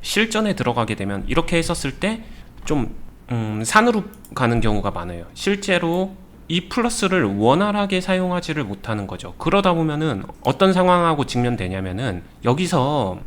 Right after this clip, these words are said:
저희 채널에서 말하는 리밸런싱과 가장 큰 차이점이 뭔데라고 하게 되면 리밸런싱은요, 보유하고 있는 덩어리를 어떻게 관리할지 이게 되게 중요한 건데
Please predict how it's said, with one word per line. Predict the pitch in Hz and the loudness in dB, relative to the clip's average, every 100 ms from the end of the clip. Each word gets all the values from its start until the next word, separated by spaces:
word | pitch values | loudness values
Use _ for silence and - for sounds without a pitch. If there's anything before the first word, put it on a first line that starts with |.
| - | -6
저희 | - 117 | 0 0
채널에서 | 113 190 190 196 190 | 2 0 2 0 2
말하는 | 113 117 117 104 | 2 2 0 0
리밸런싱과 | 110 117 120 120 123 110 - - | 0 0 0 -2 -2 -4 -4 -8
가장 | - - 165 | -4 0 2
큰 | 202 196 | 2 0
차이점이 | 196 190 190 175 | 0 0 0 0
뭔데라고 | 101 107 113 131 131 120 | 2 2 2 2 0 -2
하게 | 131 135 | -2 2
되면 | 113 107 104 | 2 2 0
리밸런싱은요, | 101 127 180 175 160 101 95 117 135 - - - - - | 0 0 2 0 -2 -4 -4 -4 -6 -8 -16 -20 -20 -4
보유하고 | 120 151 185 185 | 0 2 2 2
있는 | 185 180 | 2 0
덩어리를 | 151 107 110 151 185 202 | 0 0 0 0 0 2
어떻게 | 127 - - | 2 0 -4
관리할지 | 131 107 104 120 117 113 107 | 0 0 2 0 -2 -4 -4
이게 | 139 165 | 0 0
되게 | 135 104 101 | 0 -2 -2
중요한 | 104 98 98 92 | -2 -2 -2 -4
건데 | 92 107 131 98 | -6 -6 -8 -8